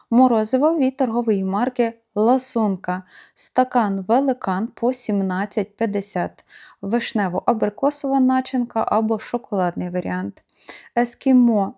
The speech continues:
Великан двадцять чотири п'ятдесят. І з маковою начинкою морозиво Стоп Наркотик двадцять п'ятдесят. Шоколад від торгової марки Рошен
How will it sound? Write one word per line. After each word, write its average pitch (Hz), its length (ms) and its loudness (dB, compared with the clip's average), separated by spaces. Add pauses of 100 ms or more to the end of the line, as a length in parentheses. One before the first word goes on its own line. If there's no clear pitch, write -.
Великан 233 880 0
двадцять 208 400 0
чотири 196 480 -2
п'ятдесят. 220 720 0 (440)
І 269 180 4
з 254 100 0
маковою 202 720 2
начинкою 294 640 0
морозиво 285 540 4
Стоп 254 360 -4
Наркотик 240 640 -2
двадцять 202 720 -2
п'ятдесят. 214 680 -4 (1000)
Шоколад 311 640 2
від 277 220 0
торгової 240 520 2
марки 214 460 -2 (160)
Рошен 220 680 -2